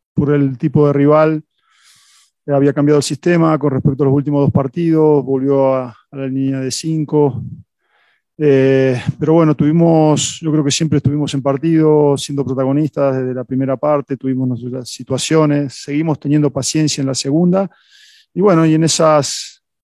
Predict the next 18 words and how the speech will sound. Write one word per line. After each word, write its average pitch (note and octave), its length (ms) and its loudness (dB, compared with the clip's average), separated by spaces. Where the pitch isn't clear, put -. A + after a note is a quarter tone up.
en C#3 220 0
esa D3 200 0
paciencia D#3+ 520 0
que D3 60 2
acabo D3+ 320 4
de D3 60 6
decir, D#3+ 400 2
eh, C#3+ 320 4
y C3+ 60 0
en C#3 80 2
esas C#3+ 220 -4
circulaciones D3 960 0
se C3 160 -8
consiguió C#3 380 0
un C3+ 380 -2
bonito C#3+ 360 2
gol, D3+ 200 4
¿no? F3 280 -2